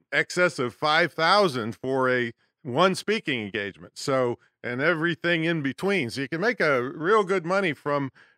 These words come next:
uh, referring our stuff, and we never get refunds because we take care of our customers. So, so, uh, give me an email at tom at screw the commute dot com. Pick up a copy of our automation ebook. This ebook has allowed me,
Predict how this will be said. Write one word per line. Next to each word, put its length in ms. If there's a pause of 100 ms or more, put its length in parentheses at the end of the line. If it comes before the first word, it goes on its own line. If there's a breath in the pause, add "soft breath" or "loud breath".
uh, 180
referring 460
our 140
stuff, 320
and 100
we 100
never 280
get 200
refunds 560
because 520
we 160
take 260
care 240
of 80
our 160
customers. 580
So, 280 (560 soft breath)
so, 380
uh, 120 (400)
give 80
me 120
an 180 (100)
email 400
at 100
tom 400
at 140
screw 220
the 80
commute 300
dot 240
com. 340 (320 soft breath)
Pick 160
up 100
a 80
copy 380
of 160
our 240
automation 760
ebook. 600
This 260
ebook 480
has 160
allowed 460
me, 300